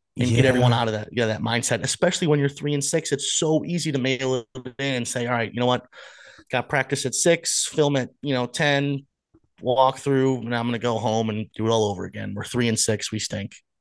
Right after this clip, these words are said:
Speaker 1: And I think that's where locker room guys can kind of flip the script and get guys out of that mindset and be like, "Hey, there's still football left. We're still in it."
Speaker 2: Yeah, but you mentioned the word family, and I think that's a great point, and I'll take it this way.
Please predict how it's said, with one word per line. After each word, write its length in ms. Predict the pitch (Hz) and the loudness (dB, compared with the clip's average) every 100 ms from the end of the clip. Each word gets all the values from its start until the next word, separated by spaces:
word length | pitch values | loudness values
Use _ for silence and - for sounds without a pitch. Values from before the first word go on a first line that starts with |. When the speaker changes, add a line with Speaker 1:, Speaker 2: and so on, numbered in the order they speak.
| _ - | _ -12
Speaker 1:
And 100 | - | -6
I 80 | 117 | -4
think 260 | 113 151 139 | 0 0 2
that's 260 | 143 143 | 2 2
where 140 | 131 117 | 2 2
locker 340 | 117 120 139 | 2 0 0
room 160 | 139 139 | 0 2
guys 360 | 135 139 147 | 0 0 0
can 160 | - 120 | -2 -6
kind 180 | - 117 | -4 -4
of 80 | 104 | -2
flip 200 | 135 135 - | -2 -2 -2
the 60 | |
script 440 | - - 135 139 - - - - _ _ _ _ - | -4 2 2 2 -6 -20 -20 -20 _ _ _ _ -6
and 120 | 120 | -2
get 160 | 123 - | 0 0
guys 240 | 120 113 | 2 2
out 180 | 117 117 | 2 2
of 60 | |
that 260 | 113 110 - | 2 0 -2
mindset 460 | 110 110 110 110 104 _ _ _ - | -2 -2 -2 -4 -6 _ _ _ -8
and 140 | 113 | -6
be 120 | 110 113 | 2 2
like, 140 | 104 | 2
"Hey, 340 | 131 131 101 _ | 2 0 -2 _
there's 200 | 123 117 | -2 -2
still 240 | - 127 | 0 0
football 380 | 120 127 - 117 | 2 -2 0 0
left. 280 | 113 113 - | 0 -4 -8
We're 60 | 107 | -10
still 340 | - 110 104 | -4 -2 -2
in 100 | 98 | -4
it." 120 | 90 _ _ _ - - - - _ _ _ | -10 _ _ _ -20 -20 -20 -20 _ _ _
Speaker 2:
Yeah, 200 | 120 127 | 4 4
but 100 | 104 | 6
you 120 | 95 101 | 4 4
mentioned 420 | 107 113 98 87 | 4 2 2 2
the 80 | 80 | 4
word 240 | 78 69 | 2 0
family, 400 | - 90 90 73 | -2 -2 0 -2
and 100 | 69 | -4
I 40 | |
think 200 | 69 80 | -6 -6
that's 180 | 71 71 | -6 -6
a 40 | 67 | -6
great 320 | 69 69 65 | -2 -2 -2
point, 340 | - 104 76 | 0 0 0
and 120 | 76 73 | -2 -2
I'll 200 | 76 - | -2 -4
take 240 | - - | -4 -4
it 100 | 71 | -2
this 240 | - 98 - | -2 -2 -2
way. 300 | 71 67 | -2 -2